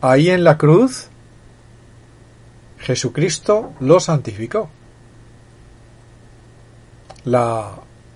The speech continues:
el primer decreto de santificación en la historia es este, el de Dimas por Jesús, el buen ladrón.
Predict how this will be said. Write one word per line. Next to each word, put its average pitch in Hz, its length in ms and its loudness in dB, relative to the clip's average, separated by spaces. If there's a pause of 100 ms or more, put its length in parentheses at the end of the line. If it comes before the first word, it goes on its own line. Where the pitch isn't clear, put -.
(160)
el 117 140 -12
primer 123 360 -4
decreto 147 460 4
de 127 100 0
santificación 127 720 0
en 147 120 4
la 135 100 6
historia 175 460 2
es - 120 -6
este, - 320 -12 (720)
el 127 180 -2
de 120 140 -2
Dimas 151 520 2 (220)
por 131 200 -6
Jesús, 151 520 -10 (600)
el 117 180 -4
buen 135 240 -2
ladrón. 135 300 -10